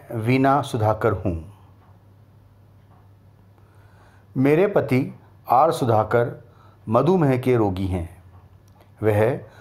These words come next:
हर तीन महीने संपूर्ण शरीर की जांच कराते हैं। इस साल के शुरू में हमने जाना कि उनके दाहिने फेफड़े में गांठ है। ये गांठ कैंसर के कारण थी या नहीं,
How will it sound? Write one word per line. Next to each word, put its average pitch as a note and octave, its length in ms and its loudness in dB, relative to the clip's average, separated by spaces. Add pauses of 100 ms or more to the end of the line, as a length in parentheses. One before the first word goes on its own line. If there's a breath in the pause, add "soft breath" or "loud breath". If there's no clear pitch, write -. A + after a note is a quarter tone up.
(180 loud breath)
हर F3+ 200 2
तीन D3 340 0
महीने A#2+ 580 0 (260 soft breath)
संपूर्ण C3 560 -2
शरीर A#2+ 360 0
की A#2+ 180 -6
जांच G2+ 340 0
कराते F#2 380 -2
हैं। - 520 -10 (920 soft breath)
इस F#3+ 240 -2
साल B2+ 260 2
के C3 120 0
शुरू B2+ 300 0
में A#2+ 340 -2 (480 soft breath)
हमने D3 300 2
जाना A2+ 560 0 (300 loud breath)
कि E3 100 -4
उनके D3 420 0
दाहिने C3 440 0
फेफड़े A#2+ 480 -2
में A2 320 -2
गांठ G#2+ 360 0
है। - 280 -10 (920 soft breath)
ये G#2+ 180 0
गांठ G#2 380 0 (380 soft breath)
कैंसर B2 400 0
के D#3 140 -4
कारण A2 300 0
थी B2+ 420 -6
या A2 140 0
नहीं, G#2+ 460 -2